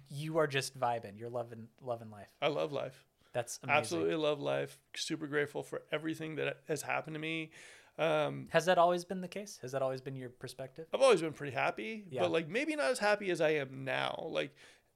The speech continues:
Speaker 2: you know, it's just, it's, I'm super grateful, you know, like, you know, my mom's, like, eighty-four and she's doing her thing, and my brother's good, my kids are good, and, like, you know, and, you know, we're,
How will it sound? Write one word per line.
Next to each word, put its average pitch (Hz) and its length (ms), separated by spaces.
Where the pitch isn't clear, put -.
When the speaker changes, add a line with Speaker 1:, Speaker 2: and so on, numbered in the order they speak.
Speaker 2:
you - 200
know, 185 100
it's 170 120
just, 170 300
it's, 151 240
I'm 160 300
super 147 640
grateful, 156 520
you 156 120
know, 143 220
like, 143 260
you 165 100
know, 160 120
my 139 120
mom's, 139 460
like, 139 280
eighty-four 165 720
and 156 120
she's 156 300
doing 156 320
her 165 100
thing, 165 480
and 143 100
my 131 120
brother's 147 720
good, 151 360
my 131 140
kids 147 460
are 143 100
good, 147 420
and, 139 140
like, 143 320
you 214 120
know, 160 180
and, 160 280
you 175 120
know, 165 120
we're, 165 240